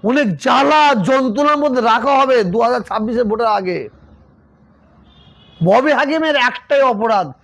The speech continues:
ববি হাকিম হচ্ছে একটা মুসলিম লিডার। মজার জিনিস, মুসলিম লিডার হতে পারে, ববি হাকিমকে হিন্দু মুসলমান কতটা শ্রদ্ধা করে, কতটা ভালোবাসে, আমি চামড়ার চোখে দেখেছি।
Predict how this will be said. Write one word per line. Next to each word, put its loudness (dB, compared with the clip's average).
ববি 2
হাকিম -2
হচ্ছে -2
একটা -2
মুসলিম -2
লিডার। -2
মজার 0
জিনিস, -2
মুসলিম -4
লিডার 0
হতে -2
পারে, -4
ববি 2
হাকিমকে -2
হিন্দু -4
মুসলমান -4
কতটা -2
শ্রদ্ধা -6
করে, -4
কতটা -2
ভালোবাসে, -2
আমি -4
চামড়ার -2
চোখে -2
দেখেছি। -6